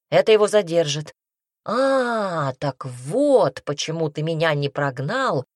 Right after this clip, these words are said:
а все еще тащишь на вершину». Крес удивленно моргнул,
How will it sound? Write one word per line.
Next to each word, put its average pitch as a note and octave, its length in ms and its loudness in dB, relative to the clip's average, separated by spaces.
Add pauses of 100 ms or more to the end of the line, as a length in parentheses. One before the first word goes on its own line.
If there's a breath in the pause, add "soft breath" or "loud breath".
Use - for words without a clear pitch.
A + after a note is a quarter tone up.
(160)
а C#3+ 120 0
все B3 260 0
еще A3 340 0 (100)
тащишь A#3 500 -2
на G#3+ 80 -8
вершину». G3+ 760 -6 (920)
Крес D3+ 280 -2
удивленно E3 580 0
моргнул, E3 680 0